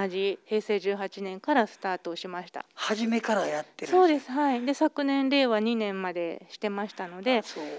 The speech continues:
Speaker 2: か。
Speaker 1: <laughs> はい。
Speaker 2: 調査団って、あの、前と、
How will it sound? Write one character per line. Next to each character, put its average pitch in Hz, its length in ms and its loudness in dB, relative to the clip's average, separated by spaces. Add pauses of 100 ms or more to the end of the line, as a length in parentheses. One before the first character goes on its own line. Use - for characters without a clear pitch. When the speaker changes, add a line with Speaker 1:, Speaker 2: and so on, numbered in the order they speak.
(100)
Speaker 2:
か。 - 100 -2
Speaker 1:
<laughs> 359 400 4
は 240 200 2
い。 - 20 10
Speaker 2:
調 220 100 6
査 302 200 6
団 208 220 2
っ - 20 -12
て、 165 260 -4 (320)
あ 170 80 0
の、 170 640 0 (800)
前 202 200 4
と、 190 100 2